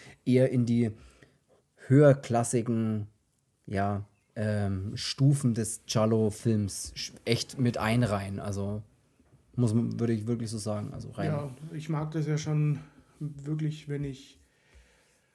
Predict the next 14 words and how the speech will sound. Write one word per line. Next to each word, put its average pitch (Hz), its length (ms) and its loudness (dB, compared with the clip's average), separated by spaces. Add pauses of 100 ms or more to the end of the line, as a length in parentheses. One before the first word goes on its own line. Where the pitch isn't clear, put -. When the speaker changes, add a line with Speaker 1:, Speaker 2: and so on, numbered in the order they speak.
(260)
Speaker 2:
wenn 151 120 0
ich 156 100 2
am 160 80 0
Ende 190 220 0
mit 180 120 0
dem 156 140 -2
Gefühl 170 340 -4
rausgehe, 156 380 -2
okay, 151 260 -2
hätte 147 140 -4
ich 147 80 -4
nicht 143 160 -2
rauskriegen 156 480 -2
können, 170 380 -2